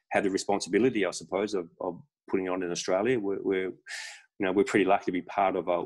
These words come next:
a worldwide, um, organisation. In fact, Muay Thai Grand Prix in Europe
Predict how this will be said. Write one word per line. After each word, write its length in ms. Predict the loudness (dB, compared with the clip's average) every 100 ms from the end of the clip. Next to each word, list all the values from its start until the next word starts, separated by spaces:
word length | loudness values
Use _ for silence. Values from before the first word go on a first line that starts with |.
| -4
a 60 | -2
worldwide, 640 | 2 2 2 0 2 0 -6 _ _ _ -12
um, 400 | -8 -6 -6 -4
organisation. 580 | -2 -2 0 2 2 0
In 80 | -2
fact, 280 | 0 -2 0
Muay 220 | -2 0
Thai 200 | -2 -4
Grand 260 | -4 -6
Prix 280 | -4 -2 -2
in 100 | -2
Europe 260 | -2 -2